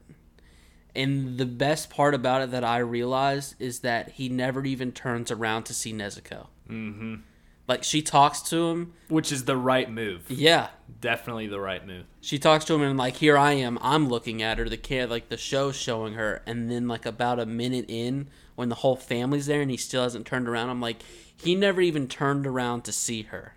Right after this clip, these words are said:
Speaker 1: Which is just, that's, I don't know, that's such a nice
Speaker 2: Mm-hmm.
Speaker 1: little touch.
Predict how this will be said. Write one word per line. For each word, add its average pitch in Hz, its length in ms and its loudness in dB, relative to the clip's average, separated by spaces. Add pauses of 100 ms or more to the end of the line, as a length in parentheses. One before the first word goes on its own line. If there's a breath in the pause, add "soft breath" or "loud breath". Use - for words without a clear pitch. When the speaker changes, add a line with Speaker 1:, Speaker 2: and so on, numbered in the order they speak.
(500)
Speaker 1:
Which 127 180 -4
is 127 120 -6
just, 131 180 -6
that's, 135 340 -4
I 127 100 -2
don't 131 100 -2
know, 123 120 2
that's 113 160 -4
such 131 180 -4
a 127 60 0
nice 120 280 0
Speaker 2:
Mm-hmm. 139 80 0
Speaker 1:
little 117 300 -2 (200)
touch. - 500 -4